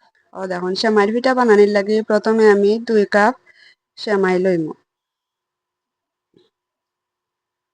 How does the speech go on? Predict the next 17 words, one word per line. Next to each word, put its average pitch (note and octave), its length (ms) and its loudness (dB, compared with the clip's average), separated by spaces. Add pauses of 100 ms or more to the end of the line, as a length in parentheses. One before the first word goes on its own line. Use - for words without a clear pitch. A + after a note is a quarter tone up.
(300)
দুই G#3 140 -2 (100)
কাপ G#3 180 2
সেমাইয়ের G#3 340 6
মাঝে G#3 260 4 (1040)
আমি G#3 240 -2
এখন G#3 240 0
কিন্তু G#3+ 200 -2 (100)
একটা G#3+ 180 0 (200)
ডিম G#3+ 200 6
অ্যাড F#3+ 220 4
করবো। E3 260 -4 (1600)
আমি G#3+ 240 -6
এখানে A3+ 320 0
হাফ A3+ 160 0 (100)
কাপ A3+ 220 2
চিনিও A3 280 4 (100)
নিছি, G#3 280 0